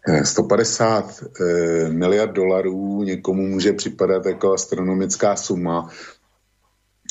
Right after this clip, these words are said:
a skutečně to nejsou malý peníze. Nicméně, když si uvědomí, že Američani teďko zkonstruovali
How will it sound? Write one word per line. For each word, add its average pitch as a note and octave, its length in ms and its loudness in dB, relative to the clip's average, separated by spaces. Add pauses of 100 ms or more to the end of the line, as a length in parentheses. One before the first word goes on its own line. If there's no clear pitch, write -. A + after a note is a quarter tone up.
(180)
a D#2+ 400 0
skutečně - 480 0
to G2+ 140 0
nejsou F#2+ 300 -4
malý A2 300 -4
peníze. F2+ 560 0 (400)
Nicméně, G2 600 2
když F#2 160 2
si - 240 0
uvědomí, F#2+ 680 0
že G2 300 0 (1500)
Američani F#2+ 1200 0
teďko - 460 2
zkonstruovali F#2 1040 2